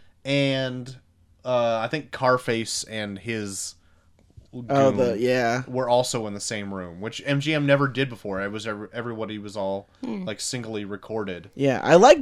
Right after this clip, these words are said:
Speaker 2: yeah, I like their scenes 'cause they're, it seems more fluid. Like, they
Speaker 1: Mm-hmm.
Speaker 2: were able to, like, you can actually feel like they were playing off each other. Like, there's you s-, watch a lot of that older animation, like, it feels like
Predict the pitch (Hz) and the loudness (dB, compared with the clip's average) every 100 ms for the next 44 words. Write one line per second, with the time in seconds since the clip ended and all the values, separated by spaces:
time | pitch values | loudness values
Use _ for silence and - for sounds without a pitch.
0 | 202 190 262 202 226 262 - 196 - 220 | 2 8 10 10 8 8 8 6 6 2
1 | 240 165 147 165 143 165 165 160 143 - | 2 2 2 4 8 8 8 6 4 6
2 | 196 170 180 175 - 160 170 156 127 127 | 4 6 6 6 6 10 12 12 8 6
3 | 127 135 107 165 160 156 160 160 156 143 | 2 2 6 8 12 12 10 8 8 6
4 | 139 143 170 165 170 170 - 160 127 - | 8 6 6 6 8 6 4 0 0 6
5 | 165 160 147 139 156 147 143 151 147 143 | 10 10 10 8 6 4 6 4 6 4
6 | 143 147 139 135 131 127 131 139 - 196 | 2 0 2 2 2 2 2 2 6 8
7 | 185 165 - - - - _ - 180 196 | 8 4 -8 -16 -20 -20 _ -4 0 0
8 | 226 202 208 185 185 180 160 170 170 160 | 8 10 10 10 10 10 12 12 12 10
9 | 160 147 143 156 - 143 135 135 131 156 | 10 8 6 6 4 2 2 2 0 2
10 | 143 - 170 165 135 147 139 | 0 4 6 6 6 6 6